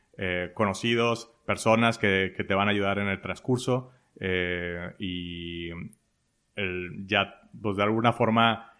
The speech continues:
esto, esto va a fluir, el, el, vas a, vas a,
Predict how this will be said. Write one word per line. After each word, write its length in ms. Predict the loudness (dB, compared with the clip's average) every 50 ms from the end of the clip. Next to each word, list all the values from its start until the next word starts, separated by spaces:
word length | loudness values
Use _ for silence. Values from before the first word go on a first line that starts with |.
| _ _
esto, 520 | -6 -6 -4 0 2 4 6 6 4 2 0
esto 240 | -2 0 2 4 4
va 80 | 6
a 40 | 6
fluir, 440 | 4 4 6 8 8 8 8 6 4
el, 320 | 2 0 0 -2 -4 -4 -4
el, 520 | -4 -2 -2 -4 -4 -6 -8 -8 -8 -8 -8 -8 -8 -8 -4
vas 260 | -2 -2 -2 -2 -2
a, 120 | -2 -2 -2
vas 260 | 0 0 2 2 2 4
a, 500 | 6 6 8 8 8 6 6 4 0 -6